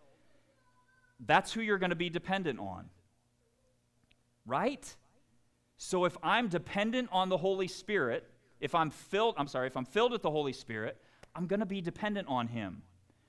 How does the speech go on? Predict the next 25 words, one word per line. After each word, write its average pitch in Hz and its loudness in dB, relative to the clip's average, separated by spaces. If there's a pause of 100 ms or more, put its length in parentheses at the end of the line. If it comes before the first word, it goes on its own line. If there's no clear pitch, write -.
(300)
But 151 0
if 156 -4
I've 180 2
convinced 190 -4
myself 151 2
that 147 -2
Jeremy 175 -2
gets 180 -2
me 208 0
time 117 -6 (340)
and 143 2
I 139 6
leave 160 0
myself 170 0
empty, 123 -4 (360)
guess 143 0
who's 160 -8
driving 120 -2
that 113 -4
ship? - -12 (640)
Oh, 113 -2
stupid, 104 -12
stupid 98 -12
Westerners. 92 -14 (500)
<laughs> 113 -12